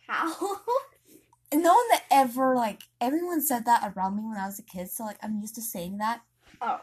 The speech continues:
Speaker 2: And that's
Speaker 1: When
Speaker 2: why I
Speaker 1: I
Speaker 2: got
Speaker 1: was a
Speaker 2: to
Speaker 1: kid, people are like, "Don't talk to her like a baby." <laughs> So I grew up with a very ma-, ma-,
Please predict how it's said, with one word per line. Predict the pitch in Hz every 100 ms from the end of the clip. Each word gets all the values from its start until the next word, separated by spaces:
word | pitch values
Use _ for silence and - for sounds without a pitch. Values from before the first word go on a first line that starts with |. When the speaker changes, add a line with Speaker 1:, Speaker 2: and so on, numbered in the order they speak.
| _
Speaker 2:
And | 277
that's | 277 269
Speaker 1:
When | -
Speaker 2:
why |
I | 294
Speaker 1:
I |
Speaker 2:
got | 339
Speaker 1:
was | 254
a |
Speaker 2:
to | -
Speaker 1:
kid, | 349 - - _
people | - 294 247
are | 233
like, | 220 220
"Don't | 233 220
talk | 226 220 220
to |
her | 202
like | 196 202
a | 196
baby." | 208 190 175 - - - - _ _ _ _ _ -
<laughs> | - 330 - - _ _ _ _ _ _ _ _ _ - -
So | 214 -
I | 208
grew | 220 220 202
up | 202 - -
with | 220
a | 214
very | 196 208 190 190 240
ma-, | 185 190 226 _ -
ma-, | 190